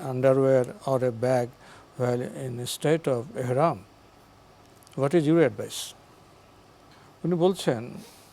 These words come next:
যে, said to wear underwear or a bag while in state of Ihram। ইহরামের সময়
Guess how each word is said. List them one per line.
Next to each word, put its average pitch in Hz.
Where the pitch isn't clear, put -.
যে, 123
said 139
to 156
wear 151
underwear 165
or 139
a 120
bag 117
while 147
in 131
state 151
of 131
Ihram। 117
ইহরামের 165
সময় 180